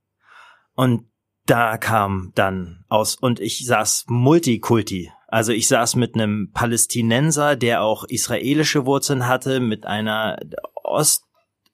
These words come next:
einer, die aus Ostdeutschland kommt. Ich saß mit, äh, einer Griechin zusammen und mit noch zwei Leuten, glaub ich, und die, oder einer noch, und die,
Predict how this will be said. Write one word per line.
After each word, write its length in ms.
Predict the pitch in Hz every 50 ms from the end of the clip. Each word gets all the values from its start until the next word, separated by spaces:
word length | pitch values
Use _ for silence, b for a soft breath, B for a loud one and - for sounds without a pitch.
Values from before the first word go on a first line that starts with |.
| _ _
einer, 320 | - 117 123 123 120 120 117
die 140 | 120 107
aus 160 | 78 120 - -
Ostdeutschland 640 | - 165 160 - 147 151 147 147 - 147 147 143 -
kommt. 300 | - - 143 143 143 -
Ich 140 | 117 - -
saß 320 | 135 120 120 123 - -
mit, 200 | 131 123 110 - B B B B B B B B B B B B B -
äh, 60 | 135
einer 540 | 123 117 113 113 - 120 120 123 120 120 123
Griechin 440 | 120 135 123 151 151 156 151 139 -
zusammen 720 | - - 143 120 113 131 131 131 131 131 131 135 135 135
und 520 | - - 104 113 117 117 117 117 - - -
mit 640 | 120 117 110 120 120 117 117 117 117 110 - - -
noch 720 | 120 117 117 123 98 95 90 87 - 82 85 98 95 -
zwei 420 | - - - - 120 107 104 107 104
Leuten, 380 | 107 104 101 104 101 - 104 101 98
glaub 240 | 98 98 95 95 101
ich, 300 | 120 131 - - - -
und 300 | 123 123 123 127 123 127
die, 280 | 127 123 123 123 120 -
oder 220 | - 117 113 -
einer 380 | 92 110 110 113 127 151 156 113
noch, 280 | 131 143 151 160 - -
und 280 | - 123 120 120 135
die, 280 | 123 117 117 120 120